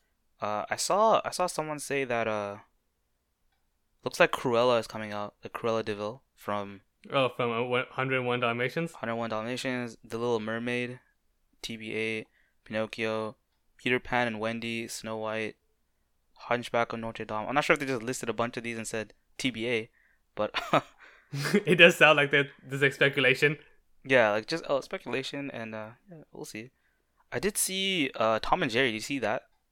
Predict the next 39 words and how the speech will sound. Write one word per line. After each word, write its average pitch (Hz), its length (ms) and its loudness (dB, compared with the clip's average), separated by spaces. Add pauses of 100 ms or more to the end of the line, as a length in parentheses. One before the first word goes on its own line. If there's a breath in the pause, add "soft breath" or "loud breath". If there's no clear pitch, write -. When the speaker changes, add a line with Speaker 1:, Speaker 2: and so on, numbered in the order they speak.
(180)
Speaker 1:
movie 127 240 -6
coming 135 220 -6
out? 139 180 -12 (840)
Speaker 2:
Oh, 175 100 4
yeah. 190 200 6 (640)
It 147 100 6
honestly 175 280 6
doesn't, 190 300 2 (440)
the 147 220 2
animation 202 420 6
doesn't 165 140 2
look 151 120 -2
that 151 140 4
bad 156 120 2
on 117 80 0
that 101 100 -4
one. 104 120 -8 (680)
Speaker 1:
Yeah, 233 160 6
it 202 40 6
looks 254 160 2
all 104 140 8
right. 101 200 0
It - 100 -20
looks 131 160 -8
all 98 120 -4
right. 98 160 -14 (920)
Speaker 2:
Oh, 170 220 4 (120)
because 180 300 8
it's 180 240 2
a, 170 240 4 (400)
it's 147 160 0
like 170 180 6
a 151 200 6
Who 165 160 0
Framed 156 200 2
Roger 139 220 6
Rabbit 127 340 4
style, 104 300 -2
right? 117 240 2